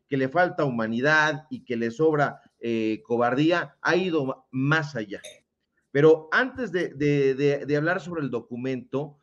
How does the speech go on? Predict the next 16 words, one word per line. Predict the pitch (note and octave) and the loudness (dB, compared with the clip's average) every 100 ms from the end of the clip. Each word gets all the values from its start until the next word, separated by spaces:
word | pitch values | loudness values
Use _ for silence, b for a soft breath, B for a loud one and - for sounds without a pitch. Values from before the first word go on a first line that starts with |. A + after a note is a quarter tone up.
| b | b
hay | - D3+ | -6 -4
que | G3 | -2
hablar | G3 G#3 | -2 -4
sobre | F#3+ F3+ G#3 | -4 -4 -4
esto | G#3 D#3+ | -6 -10
que | C3+ | -10
tú | C3+ D3 | -8 -8
comentabas | D#3 B2+ A#2 C#3+ C3+ C3 | -6 -8 -4 -2 -4 -6
previamente. | B2+ B2+ A#2 G#2+ G#2 G2 _ _ _ _ _ _ _ | -8 -6 -4 -6 -8 -12 _ _ _ _ _ _ _
Claudia | D3+ F3+ G3+ F3+ | -2 0 0 -2
Sheinbaum | F3+ F3+ F3 F3 F3 - | -6 -8 -6 -8 -6 -2
ha, | F3+ | -2
eh, | F3+ C#3 C3+ B2+ A#2 A#2 A#2 A2+ A2+ - B | -2 -2 0 2 0 0 0 0 -2 -6 B
sido | D#3+ F#3 | -4 -2
amenazada | D#3+ C#3+ C3+ C3+ E3+ E3 D#3 D3+ | -2 -2 -4 -2 -2 0 -4 -4
por | B2+ A2 | -6 -6